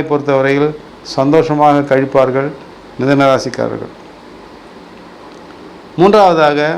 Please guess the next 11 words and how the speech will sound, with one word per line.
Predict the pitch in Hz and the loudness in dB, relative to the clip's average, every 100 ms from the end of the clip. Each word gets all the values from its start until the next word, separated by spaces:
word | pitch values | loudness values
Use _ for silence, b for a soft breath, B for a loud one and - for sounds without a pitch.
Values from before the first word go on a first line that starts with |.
| 156 143 | -4 0
மீன | 214 202 | 2 4
ராசிக்காரர்கள். | 170 139 147 127 120 110 - - - - - - - - - - - - - - - - - - - - - - - | 4 2 -4 -4 -6 -8 -16 -20 -20 -20 -20 -20 -20 -20 -20 -20 -20 -20 -20 -20 -20 -20 -20 -20 -20 -20 -20 -14 -2
மீன | 175 233 240 | 4 6 6
ராசிக்காரர்களை | 196 180 170 165 160 147 | 4 0 0 2 2 0
பொறுத்தவரையில் | 147 139 139 135 139 143 120 113 - - - - - - - - - - - - - - - - - 127 | -2 0 2 2 2 2 0 -6 -14 -20 -20 -20 -20 -20 -20 -20 -20 -20 -20 -20 -20 -20 -20 -20 -8 -4
ஜென்ம | 165 196 175 | 0 2 4
ராசியில் | 160 156 151 143 120 117 - - - - - - - 127 | 2 -2 -4 -4 -4 -10 -18 -20 -20 -20 -20 -20 -4 2
ராகுவும் | 143 135 139 135 117 - - - - - - - 127 | 2 2 -4 -6 -10 -18 -20 -20 -20 -20 -20 -10 -4
இரண்டாம் | 143 165 156 147 | 0 2 2 0
இடத்தில் | 143 143 139 | -2 -4 -2
செவ்வாயும் | 127 127 123 113 | -2 0 -2 -2